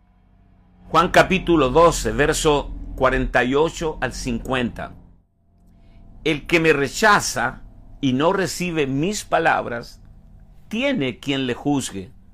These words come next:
La palabra que he hablado, ella le juzgará en el día postrero, porque yo no he hablado por mi propia cuenta.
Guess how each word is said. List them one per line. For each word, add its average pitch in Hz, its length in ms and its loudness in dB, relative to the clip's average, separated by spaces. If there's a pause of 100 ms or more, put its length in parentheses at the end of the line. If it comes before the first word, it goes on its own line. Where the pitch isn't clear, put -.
(600)
La 117 240 -2
palabra 156 720 2
que 131 480 0
he 170 120 0
hablado, 160 640 2 (580)
ella 262 360 2
le 190 140 0
juzgará 160 720 0
en 185 160 -4
el 151 160 -4
día 151 240 -6
postrero, 110 640 -6 (800)
porque 107 320 -8
yo 147 460 2 (100)
no 110 400 -6
he 143 100 -2
hablado 147 640 -2
por 107 140 -6
mi 98 140 -12
propia 151 440 -4
cuenta. 104 500 -10